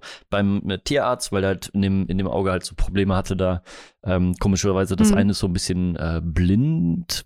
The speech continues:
Speaker 1: wie sagt man, eingetrübt, also so hell. Ähm,
Speaker 2: Mhm.
Speaker 1: äh, vielleicht so grauer Star ähnlich, wenn man sich das so vergleichen wollen würde, aber das ist wohl noch machbar. Das Auge wird wohl auch wohl wieder so laut Augenarzt, I don't know.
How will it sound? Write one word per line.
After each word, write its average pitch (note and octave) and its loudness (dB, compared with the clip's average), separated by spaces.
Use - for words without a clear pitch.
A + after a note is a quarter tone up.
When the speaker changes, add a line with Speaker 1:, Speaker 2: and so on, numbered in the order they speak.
Speaker 1:
wie - 0
sagt G2+ 0
man, A#2+ 0
eingetrübt, C3+ 0
also F2 2
so F2 2
hell. G#2 2
Ähm, F2+ 2
Speaker 2:
Mhm. G#3 2
Speaker 1:
äh, B3+ 4
vielleicht F#2 2
so G2+ -2
grauer F#2 0
Star F2 -2
ähnlich, G#2 2
wenn F#2+ 0
man F#2 0
sich F2 -6
das F#2+ -2
so - -6
vergleichen F2+ 0
wollen F#2+ 2
würde, G2+ 2
aber E2+ 0
das F2 -2
ist - -6
wohl F#2+ 4
noch F2 -2
machbar. G2 0
Das G2+ -10
Auge F#2 0
wird G2 -2
wohl E2+ -2
auch F#2 -2
wohl G#2+ 0
wieder A2 2
so G#2 0
laut G2 0
Augenarzt, G#2+ 0
I - 0
don't F#2 2
know. G2+ 0